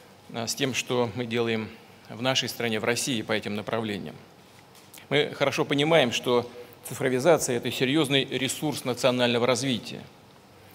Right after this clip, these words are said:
реального улучшения качества жизни людей. И за последние годы многое сделали для внедрения новых технологий и программ,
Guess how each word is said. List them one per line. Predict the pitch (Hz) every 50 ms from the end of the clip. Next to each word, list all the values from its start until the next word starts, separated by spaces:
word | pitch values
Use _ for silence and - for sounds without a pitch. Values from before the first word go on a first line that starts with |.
| - -
реального | 120 127 143 151 151 143 139 143
улучшения | 123 131 123 135 127 - - 156 147 135 127
качества | 120 - 131 - 123 117 - 123 113 120
жизни | 113 107 123 135 123 110 117 107
людей. | 107 104 98 95 92 - - - - - - - - - - - - - - - - - -
И | 139 127 123 120 120 120
за | 110 123 123 120 113
последние | 107 - 127 - - 151 143 123 113 120 117 117
годы | 113 117 127 160 175 160 117 113 101 92 - - - - - - - - - - -
многое | - 120 131 147 160 165 147 143 135 131 120
сделали | 107 113 120 151 180 156 135 120 113 113
для | 113 113 123 131 127
внедрения | 117 120 135 135 120 127 135 151 147 139 131 131 -
новых | - 139 156 156 143 123 113
технологий | - 117 - 131 127 131 135 139 123 135
и | 135 - 110
программ, | - 127 120 113 110 104 98 95